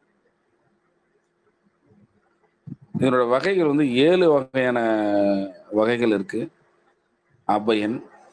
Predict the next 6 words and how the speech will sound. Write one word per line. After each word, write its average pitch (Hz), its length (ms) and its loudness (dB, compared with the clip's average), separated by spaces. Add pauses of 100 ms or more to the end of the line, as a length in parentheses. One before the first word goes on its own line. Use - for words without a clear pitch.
(480)
விசயன், 107 480 0 (880)
பிருத்திவி, 117 480 0 (680)
சிவந்தி, 117 580 0 (840)
அமிர்தம், 113 480 -2 (600)
ரோகிணி 117 560 2 (500)
மற்றும் 107 380 0